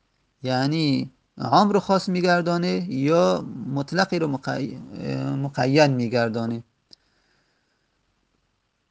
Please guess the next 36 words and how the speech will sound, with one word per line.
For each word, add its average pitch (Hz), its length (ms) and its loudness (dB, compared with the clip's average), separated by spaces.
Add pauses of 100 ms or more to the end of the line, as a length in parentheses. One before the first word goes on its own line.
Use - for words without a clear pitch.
خب 139 140 -2
این 190 220 2
روایت 139 400 6
هست 180 200 -2
که 180 100 -2
«ما 139 200 0
رواه 151 300 4
مسلم 147 320 -2
من 143 260 0
طریق 135 320 -2
ابی 127 180 0
مالک 135 640 -2
الاشجعی 127 840 -2
عن 123 320 -4
ربعی 120 360 -4
عن 123 180 -4
حذیفة 117 380 -6
قال: 135 360 -2
قال 131 240 -4
رسول 117 360 -6
الله 131 260 -4
صلی 120 200 -8
الله 120 240 -2
علیه 117 120 -2
وسلم 135 340 -4
و 127 60 0
جعلت 135 400 0
لنا 131 160 0
الارض 131 600 -2
كلها 127 360 -4
مسجدا 170 460 -4
و 131 80 -4
جعلت 139 300 -2
تربتها 143 500 -6
لنا 147 400 -6
طهورا.» 113 400 -6